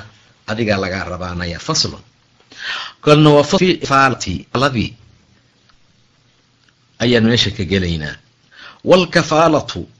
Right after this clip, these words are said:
kafaaladu, kafiil noqoshadu, bil badani, badanka laga kafaalo noqdo,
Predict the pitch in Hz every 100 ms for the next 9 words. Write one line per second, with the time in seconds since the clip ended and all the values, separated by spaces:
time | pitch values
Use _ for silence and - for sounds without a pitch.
0 | - 120 - 127 127 143 80 - _ _
1 | _ _ _ _ _ _ - - 120 110
2 | 117 - 147 90 - _ _ _ _ _
3 | - - - 107 131 120 139 156 165 175
4 | - - _ _ _ _ _ 98 170 165
5 | 139 131 131 156 156 - 120 123 151 120
6 | 98 95